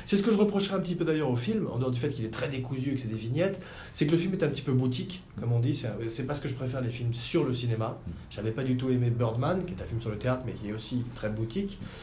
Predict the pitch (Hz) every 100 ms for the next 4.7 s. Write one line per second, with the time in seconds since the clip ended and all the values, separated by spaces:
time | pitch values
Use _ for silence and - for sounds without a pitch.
0 | - - 160 - - - 131 131 127 135
1 | 123 143 120 120 135 151 - - 135 123
2 | 131 123 120 120 123 147 127 - - -
3 | - 85 - 127 147 - 151 - - -
4 | - 95 92 90 85 98